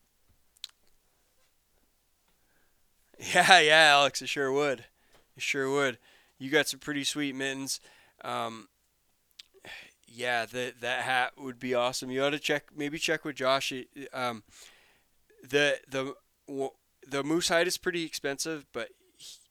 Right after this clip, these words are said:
it costs him a lot to get tan beaver. So if you had, like, tan beaver pelts and you sent 'em to him, uh,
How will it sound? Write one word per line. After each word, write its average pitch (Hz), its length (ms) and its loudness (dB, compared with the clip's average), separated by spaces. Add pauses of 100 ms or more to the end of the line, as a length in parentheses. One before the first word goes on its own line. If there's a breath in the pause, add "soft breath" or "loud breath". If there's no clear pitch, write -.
(100)
it 131 120 -12
costs 170 360 0
him 190 100 -6
a 156 40 -4
lot 135 280 -2
to 135 100 -6
get 131 200 -10
tan 127 280 -6
beaver. 117 400 -12
So 123 280 -4 (340 loud breath)
if - 180 -14
you 156 160 -6
had, 139 340 2
like, 135 220 -4
tan 135 240 -6
beaver 127 320 -8
pelts 147 420 -6 (400 soft breath)
and 127 160 -10
you 120 80 -8
sent 131 280 -2
'em 147 140 -6
to 147 140 -4
him, 160 340 -4 (460)
uh, 110 220 -10